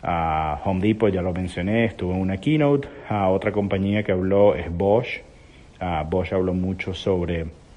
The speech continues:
cómo utilizan open source, eh,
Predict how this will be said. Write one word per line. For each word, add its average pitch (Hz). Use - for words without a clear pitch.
cómo 110
utilizan 104
open 95
source, 95
eh, 90